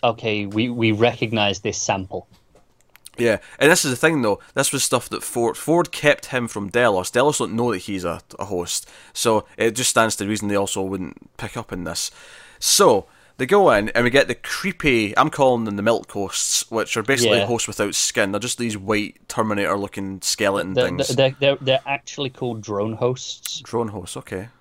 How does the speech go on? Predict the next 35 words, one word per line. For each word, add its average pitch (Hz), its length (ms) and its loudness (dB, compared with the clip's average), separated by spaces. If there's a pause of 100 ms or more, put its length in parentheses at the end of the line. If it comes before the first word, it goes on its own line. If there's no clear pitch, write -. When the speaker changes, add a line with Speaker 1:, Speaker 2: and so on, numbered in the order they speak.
(140)
Speaker 2:
okay. 110 320 -12
Speaker 1:
Or - 60 -10
is - 80 -8
it 113 80 -6
host - 300 -2
drones? 95 340 -6
But 117 180 -8
e-, 135 140 -4
either 120 200 -4
way. 90 180 -6 (440)
Speaker 2:
Uh, 98 420 0
but 120 80 0
they've 117 100 2
got 123 80 -2
no 147 80 2
facial 127 340 0
features. - 520 -10
There's, 98 160 -8
there's 110 140 -4
a 107 60 -4
flat - 320 2
surface - 400 -4
where 110 60 -2
their 101 60 -4
face - 240 -6
is - 80 -8
supposed - 160 -6
to 135 80 4
Speaker 1:
Kinda 170 140 0
Speaker 2:
be. 90 60 -8
Speaker 1:
terrifying. 113 560 0 (340)
Speaker 2:
It's 104 200 -4
pretty 160 180 2
creepy. 131 320 -2 (400)
Um, 107 540 -2